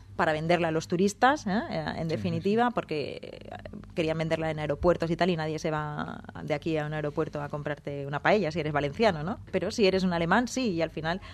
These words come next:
Speaker 1: pues bueno, tienes ese, ese punto, y ellos eran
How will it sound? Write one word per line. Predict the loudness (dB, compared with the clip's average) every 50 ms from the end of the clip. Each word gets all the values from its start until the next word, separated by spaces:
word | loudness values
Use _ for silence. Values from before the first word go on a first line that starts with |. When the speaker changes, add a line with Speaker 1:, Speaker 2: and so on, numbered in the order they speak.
| -18 -10 -6
Speaker 1:
pues | -4 -4 -4
bueno, | -4 -4 -6 -6 -6 -8
tienes | -6 -8 -6 -6 -6 -8
ese, | -8 -6 -6 -4 -4 -6 -6
ese | -8 -8 -8
punto, | -4 -2 0 0 2 0 0 -2 0
y | 0 0
ellos | 0 0 0 -2 -2
eran | -2 -2 -4 -4 -8